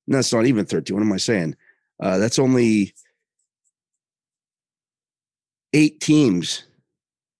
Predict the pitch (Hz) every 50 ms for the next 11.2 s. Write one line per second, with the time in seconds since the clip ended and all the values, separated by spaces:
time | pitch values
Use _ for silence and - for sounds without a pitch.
0 | _ _ _ _ _ _ _ _ _ _ _ _ _ _ - 113 127 139 143 135
1 | 123 - 117 92 82 78 76 - 95 95 101 104 107 110 107 104 101 - - 113
2 | 107 98 87 101 101 98 95 90 - _ _ _ _ _ _ _ _ _ _ _
3 | _ _ _ _ _ _ _ _ _ - - 131 123 - 113 110 107 98 - -
4 | 110 104 104 98 95 92 - - - - _ _ _ - - 104 101 - - 110
5 | 101 98 95 - 98 92 92 101 92 92 90 87 82 82 - _ _ _ _ _
6 | _ _ _ _ - 95 95 101 - 135 147 147 139 120 120 135 131 - - 143
7 | 131 123 - - - 113 104 95 - - 101 98 98 95 85 67 62 - - 78
8 | 82 - _ - 117 123 127 131 127 127 127 - _ _ _ _ _ _ _ _
9 | - 101 - - - - 101 120 117 - - 110 104 98 98 107 104 98 90 98
10 | 95 92 87 85 90 85 85 90 85 82 - - 85 - - 82 80 87 85 78
11 | 71 65 -